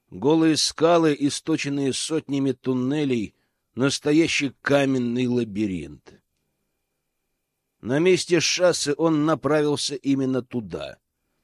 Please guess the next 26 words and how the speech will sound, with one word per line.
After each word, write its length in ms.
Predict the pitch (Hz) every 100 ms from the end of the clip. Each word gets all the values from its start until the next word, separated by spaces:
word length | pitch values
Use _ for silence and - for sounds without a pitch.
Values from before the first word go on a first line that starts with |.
| _ _ _
в 160 | _ -
пещеры. 640 | 156 156 - 151 92 71 - _ _ _ _ _ _ _ _ _ _
Человеку, 600 | - 127 160 220 208 196
пусть 260 | 214 180
даже 220 | 151 170 165
такому, 360 | 165 196 170
как 180 | 165 156
Ризер, 400 | 143 180 156 143
не 140 | 151
найти 340 | 156 156 135 170
в 60 |
кромешной 520 | - 139 156 143 143 135
тьме 240 | 147 156
подземного 560 | 135 123 117 151 135 131
лабиринта 480 | 131 127 151 123
золотую 440 | 120 123 123 147 135
шассу, 520 | - 143 - 120 104 _ _ _
которой 380 | 143 185 226 220
не 140 | 220
нужен 340 | 233 196 113 104
свет, 260 | - 123
чтобы 320 | - 127 127
видеть. 460 | 135 123 69 - - _ _ _ _
И 120 | 123
уж 220 | 160 -
точно 600 | - 208 214 - 202 165